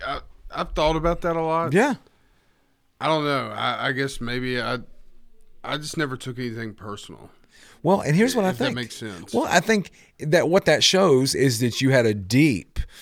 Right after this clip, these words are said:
Speaker 2: a deep well of appreciation for it and love for it, where if somebody did do something, or somebody did maybe, uh, make an approach or, or do something where it was negative,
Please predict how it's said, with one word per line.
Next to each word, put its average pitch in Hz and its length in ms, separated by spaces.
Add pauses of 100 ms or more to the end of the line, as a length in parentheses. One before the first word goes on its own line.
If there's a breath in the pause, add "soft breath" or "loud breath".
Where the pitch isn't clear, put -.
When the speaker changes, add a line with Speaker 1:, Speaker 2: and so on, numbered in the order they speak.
(160 loud breath)
Speaker 2:
a 117 100
deep 120 300
well 104 600 (300 soft breath)
of 110 300
appreciation 110 680
for 107 200
it 101 60
and 117 100
love 110 200
for 104 280
it, - 80 (220 loud breath)
where 120 400 (140)
if 139 200
somebody 139 540
did 131 320
do 107 160
something, 69 480 (380 soft breath)
or 123 160
somebody 131 460
did 131 480 (200 loud breath)
maybe, 123 420 (240 soft breath)
uh, 131 160
make 135 280
an 127 100
approach 123 540
or, 107 60
or 113 120
do 120 160
something 117 460
where 113 420 (760 loud breath)
it 143 120
was 123 240
negative, 117 580